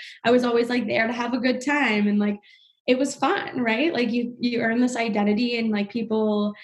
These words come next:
are like, "Oh my gosh, like, Molly Birch, so fun. Like, she, uh, she parties, like, she can hang with the boys, like, she can chug beers, like, always getting that five dollar cup at Tiff's," <laughs> you know, if you know, you know. <laughs> And, um,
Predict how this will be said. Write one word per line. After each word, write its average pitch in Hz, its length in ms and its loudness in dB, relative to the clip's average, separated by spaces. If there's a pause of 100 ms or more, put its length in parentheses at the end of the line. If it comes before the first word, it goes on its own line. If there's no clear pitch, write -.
(220)
are 220 120 0
like, 214 260 0
"Oh 285 80 -2
my 294 100 0
gosh, 285 320 -4
like, 240 120 -2
Molly 226 220 -4
Birch, 131 340 -4
so 226 480 -4
fun. 220 420 -2
Like, 214 180 -4
she, 214 480 -2 (600)
uh, 214 240 0
she - 200 2
parties, 254 520 2
like, 214 240 0
she - 120 -8
can 220 100 -2
hang 240 200 0
with 226 120 -2
the 226 60 -2
boys, 220 420 0
like, 214 120 -4
she 208 120 -10
can 220 120 -2
chug 233 320 -2
beers, 220 540 0
like, 208 220 0
always 220 200 0
getting 233 200 -4
that 226 260 -4
five 220 240 -2
dollar 220 300 -2
cup 220 240 -4
at 220 160 -6
Tiff's," 220 680 -4
<laughs> - 0 -
you 285 100 6
know, 208 260 0
if 214 120 -6
you 240 60 2
know, 220 140 0
you 233 140 0
know. 226 580 0
<laughs> - 60 -14 (320)
And, 226 640 0 (920)
um, 214 500 2